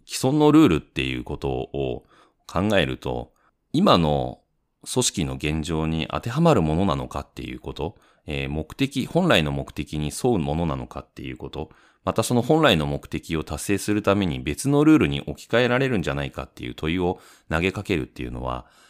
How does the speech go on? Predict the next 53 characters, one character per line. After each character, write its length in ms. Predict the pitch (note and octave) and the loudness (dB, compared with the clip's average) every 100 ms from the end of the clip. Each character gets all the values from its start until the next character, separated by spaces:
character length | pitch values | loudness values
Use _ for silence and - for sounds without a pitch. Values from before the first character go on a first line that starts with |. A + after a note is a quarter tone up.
| _ | _
あ、 180 | D#2+ C#2+ | -6 -2
よ 160 | D#2 G#2+ | 0 2
り 320 | C3+ B2 - | 2 0 0
良 140 | C#3+ | 4
い 240 | B2 C2+ - | 4 2 -6
変 260 | - A#2+ A#2+ | -4 -2 0
化 120 | C2+ | -2
を 100 | C2 | -4
し 100 | - | -6
て 100 | D2 | -6
い 80 | C#2+ | -6
く 140 | - | -8
と 120 | C2+ | -8
い 100 | C2+ | -6
う 40 | C#2+ | -6
意 80 | D2+ | -6
味 120 | C#2+ | -6
で、 240 | C2 B1+ _ _ _ | -8 -10 _ _ _
え 80 | D2+ | -12
ー、 40 | C2+ | -6
重 240 | F#2 G#2+ | -2 2
要 180 | A2 G#2+ | 2 2
な、 300 | G#2 G2+ - | 2 0 -2
あ、 300 | - D2+ D2 - | -4 -2 -2 -2
問 160 | F2+ | -2
い 20 | F#2 | 0
な 120 | F#2+ | 0
ん 40 | |
じ 60 | C#2+ | 0
ゃ 60 | |
な 100 | C2 | -4
い 40 | C2+ | -8
か 120 | - | -10
な 140 | B1 | -10
と 100 | C2 | -10
い 80 | C2+ | -12
う 40 | C2 | -12
ふ 100 | C#2+ | -12
う 60 | |
に 180 | B1+ B1+ - | -12 -14 -12
思 140 | D2 | -12
っ 60 | D2 | -12
て 120 | C#2 | -12
い 40 | |
ま 120 | C2 C#2 | -12 -14
す。 160 | - _ _ _ _ | -18 _ _ _ _
え 60 | D#2+ | -10
ー、 80 | - | -2
組 100 | D#3+ | -2
織 180 | - G2+ | 0 -2
の 80 | |
変 220 | C#2 G#2+ A2 | 0 -2 0
化 440 | C#2 B1 G1+ | 0 0 -4